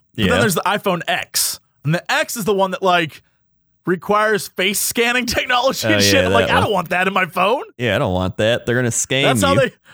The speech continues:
Speaker 2: And
Speaker 1: yeah, that's how they come and face off me. I don't need that. I want my face.
Speaker 2: Yeah, you're gonna be typing in, like, uh, "How many words for boobs are there?" And it's gonna be like,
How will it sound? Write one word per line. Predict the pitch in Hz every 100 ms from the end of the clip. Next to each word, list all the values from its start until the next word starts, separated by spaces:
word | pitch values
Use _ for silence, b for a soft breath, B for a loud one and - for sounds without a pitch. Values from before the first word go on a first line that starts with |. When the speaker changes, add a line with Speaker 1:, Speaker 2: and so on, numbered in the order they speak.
| b b b
Speaker 2:
And | 117
Speaker 1:
yeah, | 262
that's | 233 302
how | 302
they |
come | - 233
and | 185
face | - 247 -
off | 190 147 160
me. | 160
I | 147
don't | 247
need | 240 185
that. | 175 190 208
I | 185
want | 262 269
my | 240
face. | - 254 302 - - - -
Speaker 2:
Yeah, | 151 92
you're | 101 113
gonna | 113 107
be | 117 113
typing | 147 127 127 117
in, | 120 113
like, | 110 104 -
uh, | 113 104 104 104 92 87
"How | 127
many | 123 123
words | 113 120 120 117
for | 117
boobs | 101 113 131 113 92
are | 80 80
there?" | 85 87
And |
it's | 95
gonna | - 98
be |
like, | 92 87